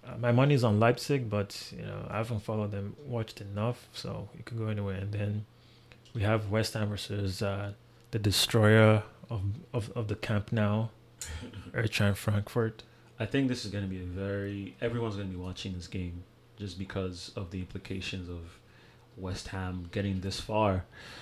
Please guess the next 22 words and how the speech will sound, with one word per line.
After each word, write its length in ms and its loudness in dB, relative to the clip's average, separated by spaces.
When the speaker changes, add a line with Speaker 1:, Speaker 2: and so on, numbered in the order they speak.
Speaker 1:
Now, 280 4
I 100 6
wanna 220 8
see 180 4
if 80 2
Frankfurt 420 6
is 60 8
gonna 220 10
bring 180 10
another 220 8
thirty 300 4
thousand 340 6
fans. 1120 6
Speaker 2:
<laughs> 20 4
Speaker 1:
That's 300 12
what 260 12
I'm 160 12
interested 460 10
Speaker 2:
So 80 12
Speaker 1:
in. 60 8
Speaker 2:
West 240 2
Ham? 340 -2